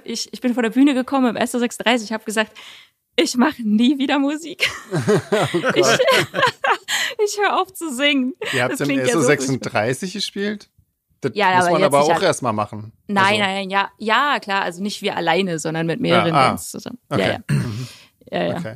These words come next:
Speaker 1: Aber das war so, natürlich waren halt trotzdem dementsprechend auch vier Leute da und ich dachte mir so, oh, ist das peinlich, oh, oh, das klingt so schrecklich, ich mach das nie wieder.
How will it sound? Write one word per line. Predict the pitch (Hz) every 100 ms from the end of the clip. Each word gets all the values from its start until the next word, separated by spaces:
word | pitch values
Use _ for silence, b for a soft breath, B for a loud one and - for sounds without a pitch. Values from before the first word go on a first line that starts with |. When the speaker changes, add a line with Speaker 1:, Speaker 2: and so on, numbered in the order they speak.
| -
Speaker 1:
Aber | 196 196
das | 202 -
war | 196 196
so, | 185 190 196 -
natürlich | 190 196 233 214 -
waren | 185
halt | 190 180
trotzdem | 190 196 185
dementsprechend | 185 180 - 196 190
auch | 185
vier | 190
Leute | 175 190 247
da | 175 165
und | -
ich | 185
dachte | 208 180
mir | 185
so, | 180 190 -
oh, | 185
ist | 185 -
das | 190
peinlich, | - 202 208 196 190 -
oh, | - 208 -
oh, | 202
das | 208
klingt | - 214 240
so | 202
schrecklich, | - 233 226 208 202
ich | 214
mach | - -
das | 254 262
nie |
wieder. | - 740 -